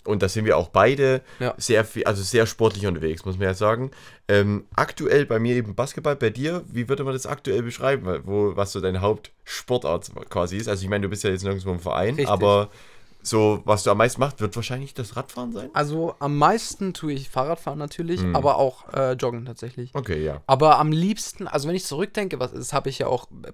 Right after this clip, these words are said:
Speaker 2: professionell in dem Sinne gemacht, war Schwimmen, wissen
Speaker 1: Ja.
Speaker 2: wir ja.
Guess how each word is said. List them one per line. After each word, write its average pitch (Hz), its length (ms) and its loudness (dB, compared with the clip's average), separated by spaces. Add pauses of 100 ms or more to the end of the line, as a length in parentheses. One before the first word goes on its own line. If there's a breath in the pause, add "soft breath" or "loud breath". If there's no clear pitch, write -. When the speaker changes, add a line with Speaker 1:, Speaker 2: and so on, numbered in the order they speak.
(140)
Speaker 2:
professionell 131 600 -4
in 139 60 -4
dem 127 120 -4
Sinne 117 160 -8
gemacht, 120 260 -8
war 117 140 0
Schwimmen, 165 320 -2 (160)
wissen 156 220 2
Speaker 1:
Ja. 165 60 6
Speaker 2:
wir 160 40 8
ja. 160 280 8